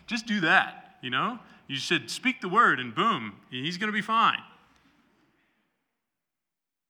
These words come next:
So the, the disciples try to talk him out of this.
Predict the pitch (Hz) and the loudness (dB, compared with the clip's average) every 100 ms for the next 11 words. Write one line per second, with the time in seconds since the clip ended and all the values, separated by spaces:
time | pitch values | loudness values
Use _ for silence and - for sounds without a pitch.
0 | _ _ _ _ _ _ _ _ _ _ | _ _ _ _ _ _ _ _ _ _
1 | _ _ _ _ _ _ _ _ _ _ | _ _ _ _ _ _ _ _ _ _
2 | _ - 127 113 135 123 113 - 156 139 | _ -6 -6 -6 -6 -4 -4 0 -2 -2
3 | 120 127 113 139 127 - 123 139 104 101 | -2 -2 -2 -2 -4 -2 0 -2 -4 -12
4 | - - - | -12 -12 -14